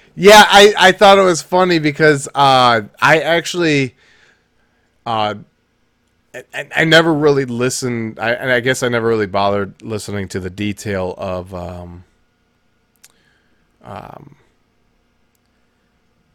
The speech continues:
hey, we could t-, you could tie this up, right?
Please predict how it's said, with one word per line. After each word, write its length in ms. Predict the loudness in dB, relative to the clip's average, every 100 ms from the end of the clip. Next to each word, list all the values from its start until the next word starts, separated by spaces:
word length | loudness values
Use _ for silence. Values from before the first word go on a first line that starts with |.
| _ _ _ _ -16
hey, 180 | -10 -8
we 160 | -8
could 200 | -10 -12
t-, 160 | -14 -16
you 80 | -14
could 120 | -12
tie 200 | -12 -14
this 180 | -14 -14
up, 240 | -16 -16
right? 240 | -18 -18